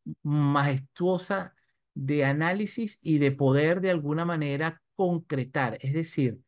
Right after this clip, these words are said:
yo puedo tener clara la idea, pero es necesario que esa idea de alguna mana-, de alguna manera la pueda presentar de manera concreta. Es decir, si el problema, decía Einstein, si usted no puede explicar el problema en un minuto, entonces usted todavía no ha entendido el problema,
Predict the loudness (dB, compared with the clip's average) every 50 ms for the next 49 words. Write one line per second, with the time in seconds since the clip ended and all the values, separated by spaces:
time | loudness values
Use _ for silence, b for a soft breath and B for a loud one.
0 | b b b b b b b b b -2 0 2 2 2 2 2 2 4 4 2
1 | 2 2 2 0 0 -2 -4 -4 -2 0 0 0 0 0 0 0 0 0 0 0
2 | 0 -2 -2 -2 -4 -4 -2 0 0 -2 -2 -4 -6 -10 -8 -6 -4 -2 -4 -4
3 | -4 -6 -8 -6 -4 -2 -2 0 2 2 2 2 0 -2 -4 -10 _ _ _ _
4 | _ -4 -4 -2 -2 0 0 0 0 0 -2 -2 -4 -4 -6 -4 -2 -2 0 0
5 | 0 0 0 0 0 0 -2 -2 -2 -4 -4 -4 -4 -6 -6 -4 -2 -2 0 0
6 | 0 2 0 0 0 0 -2 -2 0 0 -2 -2 -2 -2 -2 -2 -2 -2 -4 -6
7 | -10 -14 -16 -14 -12 -6 -4 -4 -4 -2 0 0 0 0 -2 -6 b b b b
8 | b b b -18 -6 0 2 2 2 2 0 2 2 4 4 4 4 4 4 2
9 | 2 2 0 0 0 0 0 2 0 0 -2 -2 -4 -6 -6 -6 -6 -6 -8 -4
10 | -2 -2 0 0 -2 -2 0 0 0 0 0 -2 -4 -6 -6 -4 -2 0 0 2
11 | 2 0 -2 -4 -4 -4 -2 0 0 0 0 0 2 2 2 2 2 2 2 2
12 | 0 0 0 -2 -4 -8 -8 b b b b b b -12 -10 -8 -8 -8 -8 -6
13 | -6 -6 -6 -6 -6 -4 -2 -2 -2 -2 -2 -2 -2 -2 -2 -2 0 0 -2 -2
14 | -4 -6 -8 -8 -8 -8 -10 -12 -18